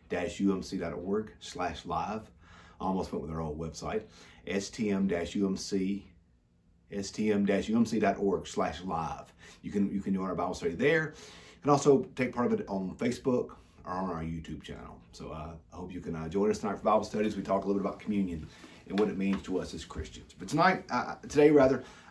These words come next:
uh, I, I kinda gave you a spoiler for this one the other day. Uh, we're talking today about the Good Samaritan. Uh, remember we talked about Luke and his outsiderness and how he came to this from a Gen-, as a Gentile perspective.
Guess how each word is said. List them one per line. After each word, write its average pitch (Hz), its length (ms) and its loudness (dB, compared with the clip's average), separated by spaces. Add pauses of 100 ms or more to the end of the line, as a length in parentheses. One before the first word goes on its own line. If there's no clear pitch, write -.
uh, 101 400 4 (120)
I, 95 280 -2 (160)
I 113 80 0
kinda 170 240 -2
gave 139 180 6
you 113 60 6
a 101 40 2
spoiler 117 420 2
for - 120 -12
this 104 160 -6
one 104 80 -2
the 101 80 4
other - 140 0
day. 98 260 -2 (380)
Uh, 90 100 -6
we're 95 100 0
talking 113 280 2
today 104 100 4
about 95 160 2
the 92 80 -8
Good 95 160 0
Samaritan. - 540 -10 (200)
Uh, 78 360 -8
remember 95 180 -4
we 95 100 -2
talked 87 220 -4
about - 240 -6
Luke 110 340 2 (480)
and 98 100 -6
his 98 160 0
outsiderness 101 920 0
and - 120 -8
how 92 160 -2
he 95 80 -2
came 98 280 -2
to 98 80 -6
this 90 200 -6
from - 160 -10
a 82 60 -6
Gen-, 98 300 -2
as 92 140 -6
a 85 60 -8
Gentile 95 320 -4
perspective. 98 560 -4